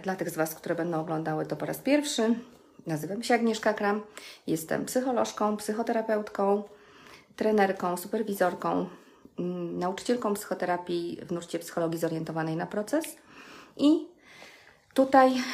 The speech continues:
w sieci, e, ale też w życiu,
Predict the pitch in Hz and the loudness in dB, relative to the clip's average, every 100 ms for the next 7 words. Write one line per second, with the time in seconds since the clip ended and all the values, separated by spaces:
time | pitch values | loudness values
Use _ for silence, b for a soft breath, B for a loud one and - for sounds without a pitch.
0 | B B - 226 - 226 226 214 B B | B B -4 -4 -4 -2 -2 -4 B B
1 | 196 175 170 - 240 240 190 170 170 170 | -6 -4 -4 2 2 2 0 -2 -6 -2
2 | 180 | -2